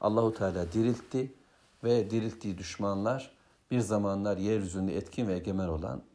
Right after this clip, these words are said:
boruları öten adamlar, şimdi ateşin önüne geldiler, ateşteler, ateşe doğru götürülüyorlar.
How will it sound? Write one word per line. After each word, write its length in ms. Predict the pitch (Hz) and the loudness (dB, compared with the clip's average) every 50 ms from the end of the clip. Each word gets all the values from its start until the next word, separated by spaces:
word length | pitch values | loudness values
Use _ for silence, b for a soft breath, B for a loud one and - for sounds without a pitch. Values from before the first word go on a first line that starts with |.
| _ - | _ -4
boruları 380 | 98 110 104 101 104 101 101 | 0 0 2 4 4 4 4
öten 280 | 95 82 - - 104 92 | 2 0 0 -2 -2 0
adamlar, 600 | 85 80 80 80 82 87 107 139 143 135 - b b b b b b b b b b | 0 0 0 0 0 0 -2 -2 -4 -6 -8 b b b b b b b b b b
şimdi 280 | - - 135 123 117 | -6 0 2 4 4
ateşin 380 | 107 107 - 123 110 - - 123 | 4 4 2 -2 -4 -2 -2 -2
önüne 320 | 101 101 101 104 110 110 | -2 0 0 0 0 0
geldiler, 500 | 95 90 87 82 80 82 90 82 85 78 | 0 0 0 -2 -2 -2 -4 -6 -6 -4
ateşteler, 680 | - 90 85 - 104 90 - - - 95 87 82 80 80 | -4 -6 -4 -4 -4 -4 -4 -4 -4 -2 -2 -2 -4 -4
ateşe 440 | - 85 85 - 101 - - 120 95 | -4 -4 -2 -2 -4 -2 -2 -2 -2
doğru 260 | - 92 95 95 104 | 0 -2 -2 -2 -2
götürülüyorlar. 800 | 92 92 82 - - 87 85 82 82 80 78 76 78 80 78 - | -4 -4 -4 -6 -6 -6 -4 -4 -4 -4 -4 -6 -8 -10 -12 -14